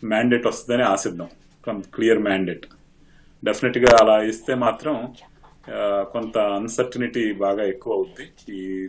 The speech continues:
దేశంలో, అనిశ్చిత. So, అందుకని, ఆ, అంటే, మనం అందరం కోరుకోవటం ఎవరో ఒకళ్ళకి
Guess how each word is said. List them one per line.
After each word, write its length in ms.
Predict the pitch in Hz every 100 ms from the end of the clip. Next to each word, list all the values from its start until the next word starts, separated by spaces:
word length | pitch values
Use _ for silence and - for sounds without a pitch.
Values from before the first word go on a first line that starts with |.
| 87
దేశంలో, 400 | 101 - 98 95
అనిశ్చిత. 560 | 98 104 104 - 131 - - _ _ - -
So, 120 | 107
అందుకని, 720 | 101 98 98 113 143 101 - - _ _ _ _ -
ఆ, 360 | 101 95 87 90 - -
అంటే, 180 | 110 - -
మనం 240 | 98 110
అందరం 280 | 117 131 131
కోరుకోవటం 380 | 127 123 123 123
ఎవరో 260 | 113 123
ఒకళ్ళకి 600 | 120 117 117 127 104 95